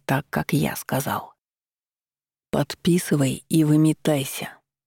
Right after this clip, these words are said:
рыкнул и стукнул кулаком по столу. Шакалов дрожащими пальцами вынул из кармана пиджака ручку и поставил свою закорючку на бумаге. А вот и славненько. Андрея быстро подхватили под руки и потащили в сторону выхода.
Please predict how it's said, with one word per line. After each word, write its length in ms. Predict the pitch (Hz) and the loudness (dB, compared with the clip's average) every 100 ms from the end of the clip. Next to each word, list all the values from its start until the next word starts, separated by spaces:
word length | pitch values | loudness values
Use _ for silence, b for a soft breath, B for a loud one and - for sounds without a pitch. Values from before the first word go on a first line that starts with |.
| _ | _
рыкнул 560 | 160 139 151 - 143 135 | 2 2 2 2 2 2
и 40 | |
стукнул 440 | - - - 143 | 0 -2 2 2
кулаком 560 | 139 151 139 - 131 135 | 2 0 -2 -2 -2 0
по 140 | - | -2
столу. 380 | - - 143 - _ _ _ _ _ _ _ _ _ | -6 -6 -8 -8 _ _ _ _ _ _ _ _ _
Шакалов 540 | - 175 - 220 196 | -2 -2 2 4 4
дрожащими 640 | 185 165 165 196 - 170 160 | 4 0 2 0 2 2 4
пальцами 500 | 180 185 - 156 151 | 2 0 2 2 4
вынул 320 | 175 175 156 | 4 6 4
из 100 | 147 | 2
кармана 440 | 147 143 151 143 | 0 2 4 4
пиджака 500 | 143 143 143 - 143 | 2 0 -2 0 -2
ручку 500 | 151 185 - - 147 | 0 -2 -2 -2 0
и 260 | 143 147 151 | 2 2 0
поставил 500 | 120 - 185 160 151 | -2 -2 0 2 0
свою 360 | - 147 143 | 0 0 2
закорючку 680 | 147 143 - 156 135 - 139 | 2 0 -2 0 0 0 2
на 100 | 135 | 4
бумаге. 540 | 139 139 135 139 - - _ _ _ - | 4 2 0 -4 -10 -18 _ _ _ -8
А 100 | - | -2
вот 260 | 202 - 143 | -2 0 -4
и 60 | |
славненько. 720 | - - 123 156 - 143 - - _ _ _ _ _ _ _ _ - | -2 -2 -2 -4 -10 -10 -12 -12 _ _ _ _ _ _ _ _ 0
Андрея 400 | 180 214 240 185 | 2 4 4 4
быстро 320 | 202 - 180 | 2 2 0
подхватили 500 | 156 - 156 151 156 | 0 -2 0 0 0
под 260 | - 202 | 0 2
руки 240 | 185 - 151 | 2 2 0
и 40 | |
потащили 480 | 143 135 143 185 160 | 0 -2 -2 0 0
в 60 | - | -2
сторону 420 | - 143 139 135 | -2 2 4 4
выхода. 460 | 131 - - - | 0 -6 -8 -8